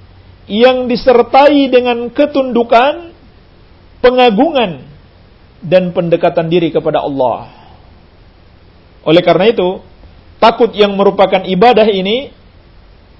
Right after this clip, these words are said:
terbukti dengan menjalankan perintah Allah dan menjauhi larangannya. Itu dia. Bukti takut kepada Allah Subhanahu wa taala. Sebagaimana dikatakan Syekhul Islam,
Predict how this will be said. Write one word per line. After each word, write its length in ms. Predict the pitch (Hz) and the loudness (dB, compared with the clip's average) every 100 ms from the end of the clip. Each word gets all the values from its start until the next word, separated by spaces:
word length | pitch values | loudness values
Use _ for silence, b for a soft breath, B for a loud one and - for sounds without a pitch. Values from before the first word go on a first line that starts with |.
| _ _ | _ _
terbukti 600 | - 185 180 - - 220 | -4 0 0 -2 -4 -4
dengan 520 | 196 196 214 262 302 294 - - - _ _ - - - - - - - - - - - - | -2 -2 -4 -6 -8 -20 -20 -20 -20 _ _ -20 -20 -20 -20 -20 -20 -20 -20 -20 -20 -20 -16
menjalankan 960 | 165 180 175 160 170 196 214 175 185 175 | -6 -4 -2 0 2 2 -2 -4 -4 -4
perintah 480 | 175 170 156 165 - | -4 -4 -4 -6 -4
Allah 400 | 151 160 196 165 | -4 -2 -2 -2
dan 160 | 151 | -4
menjauhi 400 | 156 151 170 151 | -4 -2 -2 0
larangannya. 480 | 151 139 131 113 107 - - _ - _ - - _ | -2 -2 -6 -12 -14 -18 -20 _ -20 _ -20 -20 _
Itu 240 | 170 165 151 | -2 0 0
dia. 240 | 131 - - - _ _ - _ | -2 -6 -20 -20 _ _ -20 _
Bukti 560 | 156 170 170 208 262 - - _ _ - - | -4 -2 -2 -4 -4 -6 -18 _ _ -6 0
takut 400 | 175 - 277 - | 0 0 -4 -4
kepada 320 | 185 180 175 | -2 2 2
Allah 200 | 185 165 | 2 0
Subhanahu 560 | - 156 - 170 156 156 | -2 -10 -6 -6 -4 -4
wa 80 | 147 | -2
taala. 320 | 143 127 113 - - | -2 -4 -8 -14 -16
Sebagaimana 400 | 143 147 165 165 | -8 -4 -2 -2
dikatakan 480 | 156 151 170 151 | -2 -2 -2 -4
Syekhul 320 | 143 170 147 - | -6 -8 -8 -8
Islam, 480 | 156 165 247 302 | -2 0 0 -4